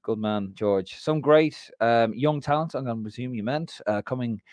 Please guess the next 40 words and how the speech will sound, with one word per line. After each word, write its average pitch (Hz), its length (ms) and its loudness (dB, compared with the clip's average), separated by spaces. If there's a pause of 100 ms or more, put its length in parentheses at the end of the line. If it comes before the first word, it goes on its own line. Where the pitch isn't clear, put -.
(160)
along 113 260 4
in 101 60 -2
the 104 40 -2
next 113 220 -2
few 110 140 -4
years." 98 400 0
I 107 60 4
agree, 120 280 2
Brady. 113 460 4 (160)
What 123 140 4
is 120 80 -6
the 104 80 -10
hurry 107 160 0
for - 120 -10
a - 20 -6
new 98 120 -2
contract? 120 360 -6
Oh, 175 1120 4 (380)
you're 170 200 8
almost 233 400 12
there, 196 220 12
George. 135 640 6
Nah, 123 480 4
give 185 160 4
him 170 40 -2
the 156 60 -2
contract. 101 600 -6
Come 139 160 -4
on. 104 500 2 (800)
Give, 175 220 2 (140)
give 156 220 0
him 139 160 -4
the 123 60 -8
contract. 117 680 -6 (840)
Um, 98 640 -2 (480)
just - 160 -12
give 131 140 -6
it - 80 -10
to - 80 -10
him. 80 200 -10